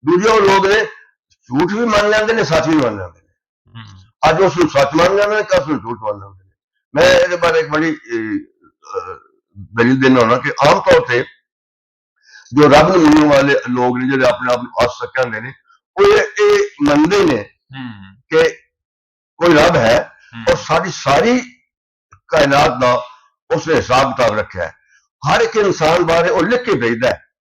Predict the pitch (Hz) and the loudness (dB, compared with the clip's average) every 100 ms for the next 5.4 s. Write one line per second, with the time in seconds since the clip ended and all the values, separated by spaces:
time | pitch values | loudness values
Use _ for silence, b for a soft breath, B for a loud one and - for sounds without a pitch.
0 | - 120 104 92 _ _ - 165 135 143 | -18 -16 -16 -20 _ _ -4 -2 0 0
1 | 190 208 156 123 160 196 170 240 240 - | 0 0 0 2 2 2 2 0 -2 -6
2 | 160 180 165 160 - - b b 214 214 | -4 -2 -2 0 0 -2 b b -2 -2
3 | 214 214 202 220 202 208 226 - 127 95 | -2 -2 0 0 -2 -4 -4 -6 -14 -16
4 | _ _ _ _ _ _ _ - 160 190 | _ _ _ _ _ _ _ -6 -2 0
5 | 180 151 123 | 0 0 -6